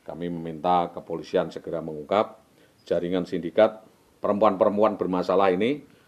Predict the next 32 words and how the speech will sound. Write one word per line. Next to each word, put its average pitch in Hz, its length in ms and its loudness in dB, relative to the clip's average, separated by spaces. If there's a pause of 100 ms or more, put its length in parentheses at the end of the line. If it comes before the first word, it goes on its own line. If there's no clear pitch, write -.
(200)
guru, 107 500 0
oknum 104 380 -2
guru 98 240 -2
perempuan 95 400 0
bermasalah 87 480 -2
ini 95 240 -2
agar 82 400 -4 (640)
semakin 90 480 -2
jelas 113 400 4
dan 76 400 -6 (300)
jika 92 320 2
memang 87 400 -2
ini 90 160 -4
memenuhi 87 400 -4
unsur 87 400 -4
pidana, 90 560 -4 (640)
segera - 480 0
diproses 87 580 -4
hukum 110 380 4
dan 76 400 -4
saudara 85 400 -2
I 90 80 -2
W 85 160 -4
W 92 80 2
dapat 85 320 -6
diberhentikan 90 640 -6
dengan 80 240 -6
tidak 80 260 -4
hormat 82 380 -6
dari, 76 240 -10 (640)
eh, 78 540 -4 (500)
pendidikan 92 560 -2